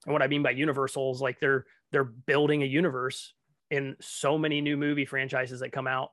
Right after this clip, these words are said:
You know, they start one and then they go, "You know what? We can make a bunch of these, or we could spin these off and do these," you know, like Marvel has kind of, you know, cornered, uh, and how they're doing these. But before I, before I keep talking here, I wanted to talk, um,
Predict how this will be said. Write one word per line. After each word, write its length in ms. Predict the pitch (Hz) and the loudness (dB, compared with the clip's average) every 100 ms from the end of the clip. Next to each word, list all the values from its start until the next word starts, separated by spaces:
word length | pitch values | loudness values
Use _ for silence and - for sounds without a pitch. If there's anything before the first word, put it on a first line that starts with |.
| - | -8
You 120 | 135 | -6
know, 100 | 131 | -2
they 120 | 135 | -4
start 300 | 135 151 147 | -2 0 0
one 160 | 156 185 | 0 0
and 100 | 151 | 0
then 80 | 143 | 0
they 100 | 147 | 0
go, 160 | 143 | 0
"You 60 | 143 | 0
know 60 | 196 | 0
what? 180 | 269 311 | 0 0
We 120 | 294 | -4
can 140 | 302 | -4
make 140 | 269 285 | -6 -4
a 40 | |
bunch 400 | 185 123 139 233 131 | -6 0 0 0 -4
of 100 | 123 | -6
these, 320 | 123 123 127 | -6 -6 -6
or 140 | 127 | -4
we 140 | 135 185 | -2 -2
could 220 | 214 139 | -4 -6
spin 280 | - 151 175 | -4 -2 0
these 220 | 170 160 | -2 0
off 300 | 139 147 127 | 0 -2 -4
and 100 | 127 | -10
do 100 | 131 | -6
these," 320 | 135 143 131 - | -4 -4 -6 -10
you 80 | |
know, 100 | 123 | -6
like 180 | 127 127 | -4 -4
Marvel 300 | - 139 135 | 0 0 0
has 300 | 131 127 - | -2 -4 -4
kind 240 | - 131 131 | -8 -8 -6
of, 160 | 127 - _ - _ _ _ | -8 -14 _ -20 _ _ _
you 140 | 131 131 | -6 -2
know, 220 | 123 - _ - | -2 -6 _ -10
cornered, 500 | - 160 147 127 127 - _ _ - | 0 2 4 0 -2 -12 _ _ -8
uh, 280 | 127 123 131 | -4 -2 -2
and 100 | 127 | -4
how 120 | 127 | -4
they're 120 | 120 120 | -4 -2
doing 240 | 135 143 | -2 -2
these. 300 | 127 123 - _ _ _ _ | -4 -10 -14 _ _ _ _
But 260 | 147 156 147 _ _ _ _ _ _ _ _ | 4 4 4 _ _ _ _ _ _ _ _
before 340 | 160 147 196 208 | 2 6 6 6
I, 160 | 180 170 | 4 2
before 400 | 151 151 - 180 | 2 2 4 2
I 60 | 165 | 2
keep 200 | - 170 | 2 0
talking 280 | 165 165 151 | 2 2 0
here, 140 | 131 131 | 0 2
I 60 | |
wanted 240 | 147 151 139 | 2 0 -2
to 80 | |
talk, 380 | 131 143 139 - - | 2 4 4 -2 -4
um, 480 | 135 127 123 131 | -2 0 -2 -6